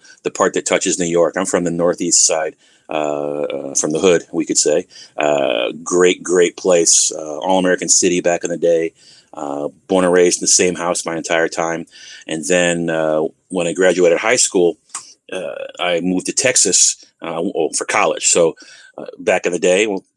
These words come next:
I was a, a pretty good sax player. I, I still am, actually. I'm a professional musician on the side. I don't know if you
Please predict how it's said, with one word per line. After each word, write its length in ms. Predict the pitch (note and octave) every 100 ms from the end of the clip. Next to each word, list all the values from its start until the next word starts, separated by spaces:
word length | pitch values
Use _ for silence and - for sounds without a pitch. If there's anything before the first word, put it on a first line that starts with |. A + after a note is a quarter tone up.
| E2+
I 120 | F#2
was 160 | F2+
a, 80 | F2+
a 320 | - F2+ E2+ D#2+
pretty 220 | - F2+
good 140 | F2
sax 260 | E2 G2 -
player. 280 | - B1 -
I, 100 | D2 -
I 40 |
still 240 | - F#2
am, 160 | F2+ D#2+
actually. 240 | D#2 -
I'm 80 | D#2
a 40 | E2+
professional 440 | E2+ F2+ - E2+
musician 340 | D#2+ F2 D#2+ D#2
on 60 |
the 60 | D2+
side. 280 | - D#2+ D#2+
I 60 |
don't 80 | D#2+
know 80 | D#2
if 120 | -
you 100 | D#2